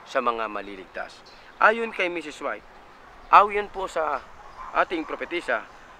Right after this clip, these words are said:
hindi kayang bigkasin ng mga labi ang kagandahang inihanda ng Panginoong Jesus doon sa maliligtas. Dito sa lupa, kapag nakakita kayo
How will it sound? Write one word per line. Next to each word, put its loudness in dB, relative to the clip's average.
hindi -6
kayang 4
bigkasin -2
ng 2
mga 4
labi 4
ang 8
kagandahang 0
inihanda 0
ng 4
Panginoong 0
Jesus -12
doon -2
sa -6
maliligtas. -6
Dito -6
sa -8
lupa, -2
kapag -2
nakakita -6
kayo -4